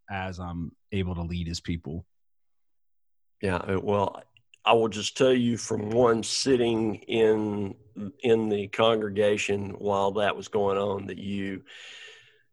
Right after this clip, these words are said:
Speaker 2: you embody that,
Speaker 1: Mm.
Speaker 2: uh, that objective. Um,
Speaker 1: I appreciate that.
Speaker 2: I think the second year I came, maybe in the third year, but I think the second year I came, you did a guitar solo, electric
Speaker 1: Mm.
Speaker 2: guitar,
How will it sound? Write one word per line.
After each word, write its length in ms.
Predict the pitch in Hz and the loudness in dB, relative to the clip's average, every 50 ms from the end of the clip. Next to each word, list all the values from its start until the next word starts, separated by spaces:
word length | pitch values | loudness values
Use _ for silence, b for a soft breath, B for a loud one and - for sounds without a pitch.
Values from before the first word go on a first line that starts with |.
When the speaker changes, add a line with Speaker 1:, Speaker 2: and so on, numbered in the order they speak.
| _ _ | _ _
Speaker 2:
you 540 | - 107 104 117 113 113 110 110 104 98 92 90 - _ _ _ _ _ _ _ _ _ _ _ _ _ _ _ | -12 -6 -4 -2 -2 -2 -2 -4 -6 -8 -10 -14 -20 _ _ _ _ _ _ _ _ _ _ _ _ _ _ _
embody 640 | - 139 131 127 123 127 123 120 120 117 98 92 95 | 8 10 10 10 10 10 10 10 10 8 6 2 -2
that, 380 | 95 87 85 80 - - - - _ _ _ _ _ _ - | -4 -4 -4 -4 -6 -8 -10 -14 _ _ _ _ _ _ -8
Speaker 1:
Mm. 320 | 104 101 92 85 - - | -4 -4 -2 -2 -4 -6
Speaker 2:
uh, 40 | 92 92 - - - - 98 95 | -10 -14 -16 -18 -16 -12 -4 0
that 200 | 107 101 98 101 | 0 2 2 0
objective. 640 | 101 98 92 101 104 101 101 98 - 98 95 - - _ _ _ _ _ | -2 -4 -4 -2 -2 -2 -2 -6 -8 -14 -16 -16 -18 _ _ _ _ _
Um, 180 | - 90 87 85 - _ - | -16 -14 -14 -16 -16 _ -6
Speaker 1:
I 80 | 92 90 | -4 -4
appreciate 440 | 87 - 92 90 - - 82 78 - | -4 -4 -6 -6 -6 -6 -8 -8 -6
that. 240 | 76 71 71 69 - _ _ _ _ | -8 -8 -8 -10 -12 _ _ _ _
Speaker 2:
I 40 | - | 0
think 200 | - 180 196 196 | 2 2 2 2
the 80 | - 151 | 0 -2
second 400 | - - 147 147 143 147 101 101 | 2 6 6 6 6 4 0 -2
year 280 | 123 120 120 120 117 | 0 0 2 4 4
I 80 | 113 110 | 2 2
came, 380 | 107 - 117 107 110 113 113 | 2 2 4 4 6 6 6
maybe 220 | 123 151 170 135 123 | 4 4 4 4 2
in 80 | 120 | 2
the 60 | 107 101 | 0 -4
third 280 | - - 104 104 104 | -4 -4 -4 -2 -2
year, 120 | 98 98 - | -4 -2 0
but 100 | 107 107 | 0 2
I 40 | |
think 180 | 113 135 127 110 | 2 2 0 0
the 60 | - | 2
second 280 | - 131 123 123 123 113 | 4 4 4 4 4 4
year 180 | 107 110 107 | 4 6 4
I 60 | 104 104 | 4 2
came, 480 | - - 101 101 101 98 101 101 95 | 2 0 0 2 0 0 -2 -2 -4
you 180 | 101 107 110 123 | -4 -2 -2 0
did 260 | 117 110 117 107 107 | 0 0 -2 -2 -2
a 80 | 107 104 | -6 -8
guitar 480 | 90 - 101 - - 110 113 120 127 | -8 -10 -10 -2 2 6 6 6 6
solo, 640 | 110 - - 101 90 90 85 82 87 - 50 - - - _ _ _ - | 4 2 2 2 0 0 -2 -4 -6 -8 -12 -14 -16 -20 _ _ _ -4
electric 360 | 107 113 110 104 - 98 92 | -2 -2 -2 -2 -4 -8 -6
Speaker 1:
Mm. 180 | 95 117 117 113 | -2 0 2 2
Speaker 2:
guitar, 160 | 107 107 | 2 0